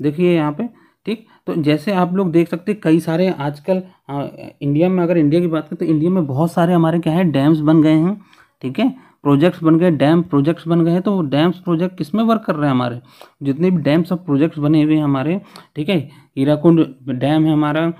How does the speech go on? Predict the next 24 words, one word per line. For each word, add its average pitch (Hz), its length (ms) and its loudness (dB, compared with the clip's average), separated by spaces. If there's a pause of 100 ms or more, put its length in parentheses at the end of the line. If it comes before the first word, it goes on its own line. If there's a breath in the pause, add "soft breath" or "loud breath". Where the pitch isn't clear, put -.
(280 loud breath)
ठीक 143 120 -6
है, 175 120 0
स-, 143 160 -14
स-, - 340 -20 (200)
सरदार 135 480 -2
सरोवर 147 380 2
ग-, 131 280 -2 (140)
हमारा 143 240 0
डैम 147 260 2
है। 165 160 -2 (240 loud breath)
तो 156 60 -2
ये 170 140 4
सारे 190 240 0
डैम्स 175 280 0
क्या 214 180 0
है 190 60 2
हमारे, 127 260 0
ये 143 240 -2
हाइड्रो 143 680 -2 (260 loud breath)
या 180 120 0
हाइडल 156 340 0
एनर्जी 190 320 0
पा-, 170 280 0
सोर्स 135 320 -6